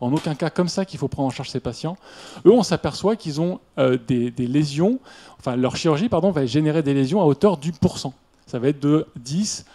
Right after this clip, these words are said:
à même quatre-vingts ou quatre-vingt-dix pour cent pour certaines chirurgies. Alors c'est souvent, quand on atteint quatre-vingt-dix pour cent, des lésions qui sont, euh, très, euh, faibles en termes de,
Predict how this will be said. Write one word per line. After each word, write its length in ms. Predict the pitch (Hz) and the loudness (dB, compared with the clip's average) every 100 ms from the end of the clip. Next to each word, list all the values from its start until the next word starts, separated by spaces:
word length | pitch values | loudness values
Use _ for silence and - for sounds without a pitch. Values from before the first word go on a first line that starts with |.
| - | -10
à 200 | 147 165 | -2 0
même 200 | 151 185 | 0 -2
quatre-vingts 460 | 151 175 - 151 196 | -2 -6 -4 -2 0
ou 40 | |
quatre-vingt-dix 520 | - 190 - 180 165 | 0 -4 0 0 0
pour 160 | 156 156 | -2 -2
cent 140 | 165 | -2
pour 120 | 147 131 | -8 -10
certaines 280 | 127 127 | -10 -10
chirurgies. 480 | 117 - 117 113 220 _ _ - - - | -8 -6 -6 -6 -10 _ _ -20 -20 -6
Alors 140 | 135 135 | -4 -2
c'est 120 | 160 | -4
souvent, 400 | - 196 208 208 | -4 2 2 2
quand 200 | 156 131 | -2 -6
on 80 | 139 | -4
atteint 220 | 135 139 | -4 -4
quatre-vingt-dix 420 | 139 - 139 135 | -6 -4 -4 -4
pour 220 | - 135 | -6 -6
cent, 180 | - 156 | -4 -4
des 180 | 135 120 | -4 -6
lésions 300 | 117 123 147 | -4 -6 -6
qui 140 | - | -8
sont, 260 | 123 113 117 - | -12 -12 -12 -10
euh, 260 | 113 123 131 | -8 -10 -10
très, 380 | - 143 139 131 | -6 -4 -4 -4
euh, 560 | 127 117 120 123 127 139 | -8 -8 -8 -8 -10 -10
faibles 280 | - 170 139 | 0 0 0
en 80 | 123 | -4
termes 320 | 131 123 117 | -4 -2 0
de, 220 | 123 | 0